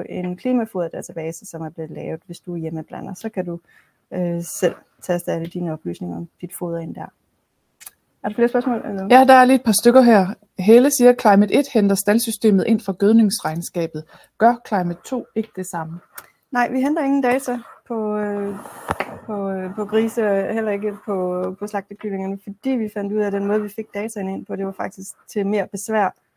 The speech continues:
Speaker 1: for brugeren selv, øh, hvilket er sådan lidt ironisk, men, øh, men den måde, klimaaftrykket bliver beregnet, der havde vi brug for nogle, øh, detaljer i data,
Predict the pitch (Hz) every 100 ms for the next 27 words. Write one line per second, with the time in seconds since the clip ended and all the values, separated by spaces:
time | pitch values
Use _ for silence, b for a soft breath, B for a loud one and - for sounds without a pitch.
0 | _ - 202 190 214 226 208 233 214 -
1 | _ _ _ 196 202 196 190 196 190 196
2 | 208 202 208 214 190 185 - - 196 190
3 | 185 185 185 - 202 196 - _ _ 233
4 | 214 214 208 220 226 240 240 226 226 _
5 | _ - 196 196 202 185 185 185 _ _
6 | _ - 190 190 196 208 190 180 202 208
7 | 196 196 220 208 202 190 185 185 180 -
8 | _ _ _ _ _ _ 190 175 175 175
9 | 170 196 - 220 240 262 226 - 180 190
10 | 190 190 175